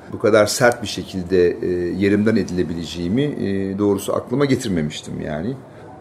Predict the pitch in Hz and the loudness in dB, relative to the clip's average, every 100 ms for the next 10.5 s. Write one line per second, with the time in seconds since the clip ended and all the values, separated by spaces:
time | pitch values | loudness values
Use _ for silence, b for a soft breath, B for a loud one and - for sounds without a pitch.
0 | - 101 - 101 98 92 101 92 - 98 | -14 -10 -4 -2 0 0 -2 -6 0 4
1 | 98 90 80 78 76 82 92 151 151 B | 4 4 0 0 -2 -4 0 0 0 B
2 | B B - - - 123 - 127 101 87 | B B -18 -2 6 6 8 6 6 6
3 | 120 135 117 - - - 98 104 101 - | 6 6 2 -8 -12 -6 -4 -2 -2 -4
4 | 113 - 101 95 92 90 90 117 107 107 | -10 0 2 2 0 0 2 6 6 8
5 | 110 104 82 76 73 71 101 139 139 B | 6 6 2 -2 -6 0 2 2 0 B
6 | B - 101 98 107 110 110 113 107 98 | B -2 4 4 4 4 4 4 2 2
7 | 98 95 92 123 135 B B B - - | 4 6 6 4 2 B B B -20 -4
8 | 104 101 101 113 110 117 113 - 120 110 | 4 4 8 6 8 8 8 6 4 4
9 | 107 - 95 90 85 76 98 90 - 87 | 2 -2 -2 0 -2 2 4 4 2 0
10 | 85 95 135 139 | 0 4 6 6